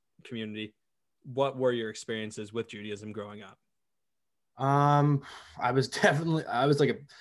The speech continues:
Speaker 2: not a piece of shit kid, but I was definitely a wise ass. So, like, I hated going to Hebrew school, and my dad would, like,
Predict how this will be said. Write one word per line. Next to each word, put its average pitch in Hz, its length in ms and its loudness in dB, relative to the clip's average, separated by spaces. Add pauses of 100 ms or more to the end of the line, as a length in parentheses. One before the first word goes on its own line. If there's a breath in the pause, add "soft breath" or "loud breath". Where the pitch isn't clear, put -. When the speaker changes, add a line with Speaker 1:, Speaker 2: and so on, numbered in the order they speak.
(140 loud breath)
Speaker 2:
not 196 120 6
a 147 40 4
piece 143 260 4
of 117 60 -2
shit - 260 -2
kid, 139 260 6
but 120 100 4
I 127 100 8
was 123 100 2
definitely 131 320 2
a 117 60 4
wise 117 340 4
ass. 156 320 4
So, 123 380 2 (240 soft breath)
like, 120 100 -2
I 127 100 4
hated 120 320 2
going 117 160 2
to 107 60 -4
Hebrew 113 200 -4
school, 120 220 -4
and 117 100 -2
my 113 120 0
dad 104 340 0
would, 98 100 -8
like, 95 240 -6